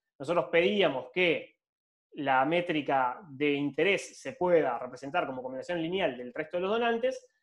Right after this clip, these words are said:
Ahora también pedimos lo mismo, pero lo que los autores dicen es, bueno, esta, esta hipótesis en realidad se sostiene solamente pidiendo que este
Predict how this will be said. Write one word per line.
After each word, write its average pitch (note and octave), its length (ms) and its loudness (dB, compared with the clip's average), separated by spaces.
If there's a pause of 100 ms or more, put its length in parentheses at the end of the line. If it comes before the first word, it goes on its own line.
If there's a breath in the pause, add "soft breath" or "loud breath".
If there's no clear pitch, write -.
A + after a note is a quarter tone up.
(880)
Ahora A3 320 8
también G3 520 2
pedimos E3+ 360 2
lo E3 100 0
mismo, F#3 340 -2
pero D#3 200 0
lo D3+ 100 0
que D3+ 80 -2
los D3+ 100 -4
autores F#3 260 0
dicen G#3+ 280 -2
es, E3+ 100 0
bueno, E3+ 280 0
esta, G#3+ 440 0
esta A3 220 -4
hipótesis F#3+ 380 -2
en D#3 100 -4
realidad E3 320 0
se F3+ 180 -8
sostiene G3 680 -2
solamente G3+ 640 -2
pidiendo E3 640 0
que C#3+ 200 -2
este E3 480 -4